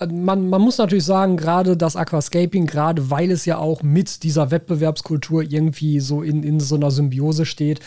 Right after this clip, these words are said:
da geht's natürlich schon darum, halt das zu zeigen, was ist maximal möglich. Und ich find das auch nicht falsch, das zu tun, aber du hast natürlich recht, dass das, man, man muss sehr vorsichtig damit sein,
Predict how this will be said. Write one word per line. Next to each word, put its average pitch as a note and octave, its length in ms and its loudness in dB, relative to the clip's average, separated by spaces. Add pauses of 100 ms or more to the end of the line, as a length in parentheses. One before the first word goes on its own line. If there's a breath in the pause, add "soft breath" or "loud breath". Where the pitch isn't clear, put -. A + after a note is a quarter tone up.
(340 loud breath)
da D3 100 -2
geht's F3 200 0
natürlich E3 240 2
schon G#3 180 2
darum, D#3 300 2
halt D3 160 0
das D3 160 -4
zu E3 80 -4
zeigen, D#3 380 0
was D#3+ 260 -4
ist D#3 320 -2
maximal C#3+ 720 0
möglich. C3 720 -2 (1080 loud breath)
Und D3+ 480 0 (800)
ich - 280 -6
find C4+ 180 2
das C#4 140 0
auch A#3 80 -2
nicht B3 160 2
falsch, A3 420 0
das - 180 -4
zu E3+ 120 -4
tun, D3+ 560 0
aber D#3+ 260 -2
du D#3+ 100 0
hast G3+ 120 -2
natürlich D#3+ 400 -2
recht, A3+ 320 -4
dass F#3 160 -4
das, F#3 260 -2 (180)
man, E3+ 300 0
man F3 140 2
muss F3+ 180 0
sehr G3+ 140 0
vorsichtig A3+ 500 -2
damit E3 260 -2
sein, E3+ 400 -2